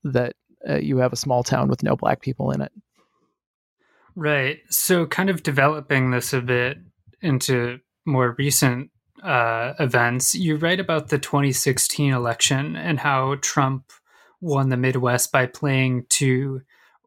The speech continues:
Speaker 2: or making an appeal to, the normalcy of the Midwest. Um, and you write that this normalcy kind of has, in the last several decades, become kind of a fetishized performance,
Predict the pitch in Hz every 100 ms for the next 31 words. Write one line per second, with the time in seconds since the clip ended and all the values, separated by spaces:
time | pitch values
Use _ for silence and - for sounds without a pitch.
0 | - 202 151 131 135 135 131 120 - -
1 | 147 139 139 131 120 117 120 120 120 123
2 | 120 117 - 156 156 160 - _ _ _
3 | _ - 139 117 117 - 123 120 117 120
4 | 135 156 - - - - 175 131 123 131
5 | _ _ _ _ _ 208 165 156 170 165
6 | 180 156 - 139 139 147 135 - 139 123
7 | - 127 120 120 - - - 127 120 -
8 | _ _ _ _ _ _ - 147 127 127
9 | 123 - 127 120 120 120 131 117 - 139
10 | 135 127 - - - 127 117 113 - 123
11 | 120 - 120 120 - - 120 - 135 131
12 | 123 113 156 -